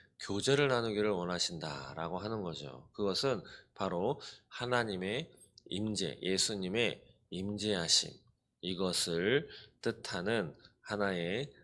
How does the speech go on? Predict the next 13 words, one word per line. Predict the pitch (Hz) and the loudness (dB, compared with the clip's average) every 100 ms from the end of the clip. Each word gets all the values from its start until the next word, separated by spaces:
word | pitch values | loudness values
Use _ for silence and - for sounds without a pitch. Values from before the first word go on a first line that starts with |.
| - | -10
사건이다. | - 92 82 - 95 82 - - - - - | -6 -6 -6 -2 -2 -4 -8 -8 -10 -12 -4
그러나 | 110 120 117 | 2 4 4
이것이 | 107 107 - 151 98 - - - | 4 4 4 4 0 -4 -18 -16
단순히 | - 113 120 131 123 | -4 0 2 2 0
추상적으로, | 117 151 165 170 160 127 90 82 - - _ - | 0 2 4 4 6 4 4 -2 -6 -12 _ -4
예, | 98 95 82 73 65 - - - - | 0 0 0 -4 -10 -18 -20 -20 -6
추상적으로 | - 131 135 127 110 87 80 | -2 2 2 2 2 2 -2
두루뭉술하게 | - 101 113 113 107 107 107 104 101 85 76 - - - - | -4 -2 0 0 0 2 2 2 0 -2 -6 -8 -20 -20 -6
뭐 | 120 | -2
하나님이 | 117 139 143 139 117 120 127 | 2 6 6 4 0 0 0
함께 | 120 131 123 | -2 -2 0
하시겠지, | 117 139 135 127 - 82 76 71 - | 2 2 0 -2 -4 -6 -8 -12 -8
하나님이 | 113 117 107 98 110 90 | -2 0 0 0 -2 -4